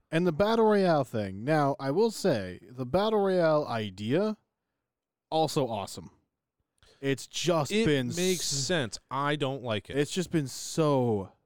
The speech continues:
Speaker 1: painfully saturated now.
Speaker 2: Yeah, there's a lot.
Speaker 1: Because I believe,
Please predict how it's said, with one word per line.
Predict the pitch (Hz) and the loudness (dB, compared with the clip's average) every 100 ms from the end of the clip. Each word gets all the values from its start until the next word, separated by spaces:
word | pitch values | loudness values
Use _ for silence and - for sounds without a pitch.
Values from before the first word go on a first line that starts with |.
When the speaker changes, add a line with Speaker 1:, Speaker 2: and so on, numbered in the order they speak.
| _ - _ | _ -20 _
Speaker 1:
painfully | 151 147 143 135 117 117 92 87 - | -6 -2 0 0 -2 -6 -6 -10 -16
saturated | - - - 147 139 - 113 98 87 82 156 | -18 -12 -4 0 0 -2 -6 -6 -8 -12 -14
now. | - - - _ - | -16 -16 -20 _ -6
Speaker 2:
Yeah, | 110 | -2
there's | 120 107 | -2 -2
a | 101 | -6
lot. | 87 85 85 78 - - | -10 -10 -8 -8 -12 -10
Speaker 1:
Because | 113 127 | -6 -4
I | 117 | -4
believe, | 107 - 113 110 120 214 277 269 117 98 95 | -8 -12 -8 -4 -2 -2 0 0 -2 -6 -10